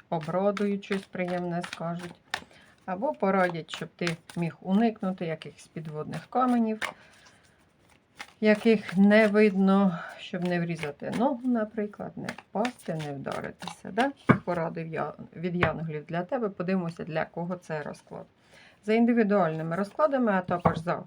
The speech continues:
курсом Таро, хто бажає моїм, шукайте інформацію за покликанням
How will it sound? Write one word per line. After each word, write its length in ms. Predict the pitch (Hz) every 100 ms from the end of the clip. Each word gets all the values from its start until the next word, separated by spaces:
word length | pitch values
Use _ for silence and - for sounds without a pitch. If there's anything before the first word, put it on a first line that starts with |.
| _
курсом 400 | 156 - 165 170
Таро, 320 | 226 254 311
хто 180 | - 269
бажає 580 | 240 233 233 220 202 202 - - - _
моїм, 420 | 208 202 196 196 196 _ _ _ _ - _ _ _ _ _ _
шукайте 440 | - 262 208 175 175
інформацію 640 | 175 208 277 339 330 196
за 140 | 180
покликанням 1080 | 180 160 175 170 180 185 254 254 262 254 247